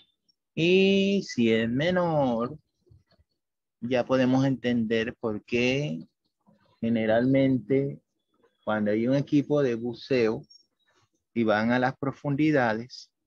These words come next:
del mar, se pasan más allá de la profundidad límite, ese buzo no lo pueden subir inmediatamente, tienen que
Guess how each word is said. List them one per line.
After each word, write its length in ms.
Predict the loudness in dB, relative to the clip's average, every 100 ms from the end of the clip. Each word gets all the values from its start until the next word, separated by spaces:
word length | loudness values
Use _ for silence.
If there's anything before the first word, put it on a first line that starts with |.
| _ _ _ -20 -6
del 240 | 0 0
mar, 420 | 2 2 2 0 -8 _ _ _ _ -20 _ _ _ _ _ _ _ _ _ _ _
se 180 | _ -6
pasan 360 | -2 -2 0 0
más 260 | 0 0
allá 480 | -2 2 2 2 -2 -6
de 140 | -2
la 140 | -2 -2
profundidad 600 | -8 -8 -2 0 0 0
límite, 680 | 0 0 -2 -4 -8 -12 _ _ _ _ _ _ _ _ _ _ _ _ _ _ _ _ -6
ese 340 | -4 -4 0
buzo 360 | 2 2 0 0
no 100 | 2
lo 180 | 2 0
pueden 280 | 0 0 -2
subir 520 | -6 -2 0 0 -4 _ _ -8
inmediatamente, 800 | -4 -2 0 -2 -2 -2 -2 -4
tienen 300 | -4 -4 -2
que 320 | -2 -4 -6